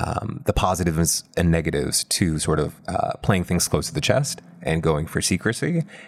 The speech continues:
and also sort of, like, seeding the public with, like, 'All right, you guys, like, here's what's going on. Um, here's sort of, here's how we kinda want you to read this.'" I think people might balk at that idea, like, "Oh, like, I just wanna, I just wanna form my own opinions." Short of receiving something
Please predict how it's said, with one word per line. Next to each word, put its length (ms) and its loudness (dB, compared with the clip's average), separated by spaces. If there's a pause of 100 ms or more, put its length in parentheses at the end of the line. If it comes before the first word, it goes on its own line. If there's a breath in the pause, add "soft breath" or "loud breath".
(100)
and 140 2
also 380 2
sort 240 2
of, 100 0
like, 340 0
seeding 360 4
the 80 4
public 420 0
with, 120 0
like, 240 0
'All 100 2
right, 160 4
you 80 0
guys, 260 2
like, 140 -2
here's 220 2
what's 140 0
going 240 2
on. 440 0
Um, 320 -2
here's 340 2
sort 240 2
of, 240 2 (540 loud breath)
here's 220 4
how 160 2
we 100 2
kinda 220 2
want 280 2
you 120 2
to 140 4
read 260 0
this.'" 360 -2 (100)
I 80 2
think 280 0
people 280 2
might 320 0
balk 320 0
at 100 -2
that 120 2
idea, 340 4
like, 240 2
"Oh, 100 4
like, 200 4
I 80 2
just 160 2
wanna, 320 4 (100)
I 120 2
just 120 -4
wanna 300 4
form 240 2
my 140 2
own 160 4
opinions." 500 0 (300 loud breath)
Short 340 2
of 160 2
receiving 500 4
something 640 0